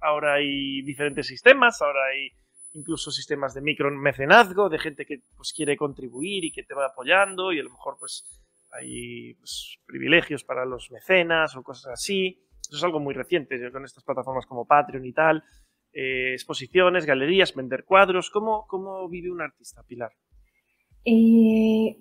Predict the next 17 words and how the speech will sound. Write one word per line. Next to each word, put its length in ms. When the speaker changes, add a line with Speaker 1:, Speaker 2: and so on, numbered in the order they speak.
Speaker 2:
esas 360
nuevas 640
formas 560
que 80
aparecen 840
para 160
estos 400
tiempos 600
de 440
formas 320
de, 240
de 160
vida 320
a 40
través 280
del 140
arte 340